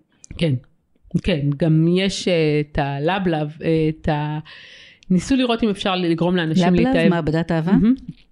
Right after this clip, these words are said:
Speaker 1: ו-, אה, <clears throat> זה של ג'ון גודמן, שהוא באמת רוצה לנבא מה הסיכוי שקשר יצליח, זה דבר אחד. אבל דבר שני, יש מחקר משנות השבעים מאוד מעניין, שניסו לאנש-, לראות אם אפשר לייצר אהבה באופן מלאכותי באהבה, במעבדה,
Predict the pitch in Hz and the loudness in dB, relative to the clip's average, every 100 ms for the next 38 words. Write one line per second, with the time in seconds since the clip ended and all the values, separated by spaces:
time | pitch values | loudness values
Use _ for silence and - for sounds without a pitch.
0 | - - 156 165 175 170 170 170 165 170 | -8 -4 -2 0 0 0 0 0 0 0
1 | 165 165 165 165 165 165 - - 233 254 | 0 0 0 0 0 -2 -4 -2 0 2
2 | 262 185 147 - 208 - 196 247 247 185 | 2 0 -4 -4 -4 -2 -2 -2 -2 -2
3 | 185 170 175 233 285 339 311 226 214 214 | 0 0 0 2 2 2 0 -2 0 -2
4 | 202 196 175 - 202 190 170 165 185 170 | -2 -2 -4 -2 0 0 0 -2 -2 -2
5 | 170 - 160 165 160 156 151 165 151 - | -4 -6 -2 -2 -2 -6 -6 -6 -10 -6
6 | 247 370 - 185 151 175 170 151 143 - | -2 -2 -4 -4 0 0 -2 -4 -6 -6
7 | 392 - - - - - 180 180 190 320 | -8 -10 -20 -20 -8 -2 0 0 -2 -4
8 | - 277 339 339 240 - 277 262 - 277 | -2 2 2 2 -2 -2 0 0 0 -2
9 | 269 - 202 233 294 208 214 233 262 359 | -2 -2 -2 2 2 2 0 2 4 4
10 | 392 370 - - - 233 220 214 285 262 | 2 -2 -8 -20 -4 -2 0 0 0 0
11 | 220 208 214 208 233 226 202 214 208 185 | -2 -2 -2 0 0 0 -2 -4 -4 -4
12 | 185 196 185 175 175 175 180 190 170 160 | -4 -2 -2 -2 -2 -2 -2 -2 -2 -4
13 | - - 175 160 143 156 190 - 170 170 | -10 -8 -6 -4 -6 -6 -6 -6 -2 0
14 | 160 160 151 156 233 | 0 -2 -2 -4 -4